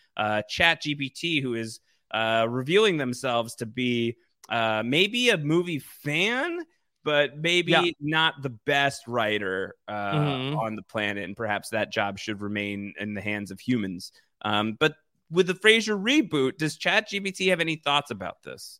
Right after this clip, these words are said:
Speaker 2: Yeah. Okay. So I, I did ask Chat G P T to give me,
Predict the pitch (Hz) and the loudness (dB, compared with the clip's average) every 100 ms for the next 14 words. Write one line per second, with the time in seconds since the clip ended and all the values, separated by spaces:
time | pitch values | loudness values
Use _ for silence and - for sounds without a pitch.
0 | - 175 151 131 175 208 196 214 190 185 | 2 4 6 4 0 0 0 2 2 2
1 | 190 269 285 277 - 190 165 175 165 175 | 2 2 0 0 0 0 0 -4 -8 -8
2 | - 160 143 135 135 135 135 170 190 220 | -4 0 2 4 4 2 0 -2 -2 -6